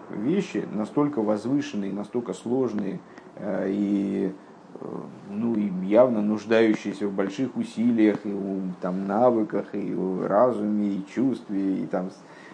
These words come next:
э, и, ну, упорстве, там, если говорить о практике служения, да, с-,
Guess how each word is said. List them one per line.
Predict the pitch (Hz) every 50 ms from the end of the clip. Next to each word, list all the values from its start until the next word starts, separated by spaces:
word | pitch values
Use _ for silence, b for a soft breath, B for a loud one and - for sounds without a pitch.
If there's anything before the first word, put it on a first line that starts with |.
| B -
э, | 92 95 95 92 92 95
и, | 95 95 95 98 98 98 98 98 98 98 98 98 98 98
ну, | 98 98 98 98 98 98 98 95 92 107
упорстве, | 107 - - 104 107 131 139 117 - - - 110 107 101
там, | - 101 98
если | 101 104 113 101
говорить | 104 98 95 101
о | 98
практике | 98 107 104 - - 95 87 101
служения, | 101 101 104 107 110 113 113 107 101 95 90
да, | 92 104 120 123 104
с-, | 95 95